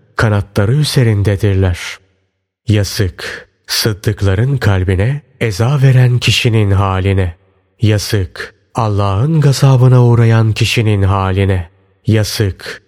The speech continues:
Allah'ın rahmetinden mahrum kalan kişinin haline. Yazık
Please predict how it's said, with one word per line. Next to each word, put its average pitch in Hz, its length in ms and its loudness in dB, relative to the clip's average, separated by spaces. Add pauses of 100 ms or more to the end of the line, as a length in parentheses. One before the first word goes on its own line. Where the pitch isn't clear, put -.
(160)
Allah'ın 110 640 0
rahmetinden 104 880 -2 (260)
mahrum 110 440 0
kalan 135 400 2
kişinin 117 540 0
haline. 98 640 0 (380)
Yazık - 720 -4